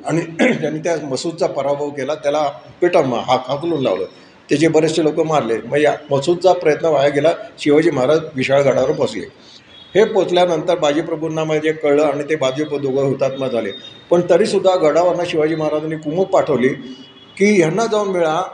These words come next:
आणि त्या ठिकाणी घेऊन या. पण त्यांना त्या मसूदच्या सैन्याची लढा द्यायला लागला. ते लढा दिला, तर लढा जिंकला. पण ज्याला पावनखिंडीपाशी पोचले, त्यावेळेला त्यांना कळलं की सगळेचे सगळे लोक मारले गेलेले आहेत. मग त्यामुळे नाईलाजास त्यांनी बाजीप्रभूंनी फुलाजी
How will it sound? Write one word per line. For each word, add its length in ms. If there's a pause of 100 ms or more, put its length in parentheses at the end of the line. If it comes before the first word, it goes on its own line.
(100)
आणि 180
त्या 160
ठिकाणी 280
घेऊन 200
या. 160
पण 200
त्यांना 380
त्या 220
मसूदच्या 480
सैन्याची 460
लढा 220
द्यायला 300
लागला. 220 (380)
ते 100
लढा 200
दिला, 200
तर 180
लढा 260
जिंकला. 360 (340)
पण 120
ज्याला 260
पावनखिंडीपाशी 800
पोचले, 380
त्यावेळेला 200
त्यांना 180
कळलं 320
की 80
सगळेचे 460
सगळे 300
लोक 160
मारले 320
गेलेले 240
आहेत. 160 (760)
मग 60
त्यामुळे 260
नाईलाजास 520
त्यांनी 220
बाजीप्रभूंनी 840
फुलाजी 600